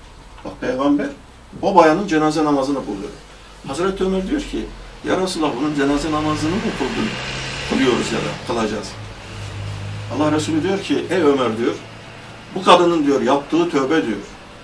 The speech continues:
"bütün Medine halkına dağıtılsa hepsine yeter de artar da bil-, yeterdi ve artar." Artı şunu da ekliyor Allah Resulü hadisin sonunda, diyor ki, "Sen," diyor, "canını,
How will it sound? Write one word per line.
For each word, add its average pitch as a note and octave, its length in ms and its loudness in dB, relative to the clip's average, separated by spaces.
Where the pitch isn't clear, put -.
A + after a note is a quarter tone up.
"bütün G3 220 0
Medine C3 300 2
halkına A2+ 400 -2
dağıtılsa E3 560 2
hepsine G3 320 0
yeter E3+ 320 0
de E3 40 0
artar - 460 2
da E3+ 120 6
bil-, F3 120 2
yeterdi G3 540 2
ve E3 120 4
artar." - 340 2
Artı A3 320 8
şunu G3 220 4
da F#3 60 10
ekliyor C3+ 260 4
Allah B2 260 2
Resulü C#3 260 -4
hadisin B2+ 320 -2
sonunda, B2+ 360 -4
diyor D3 180 2
ki, - 180 -4
"Sen," A3+ 380 6
diyor, D#3+ 280 8
"canını, F3 680 4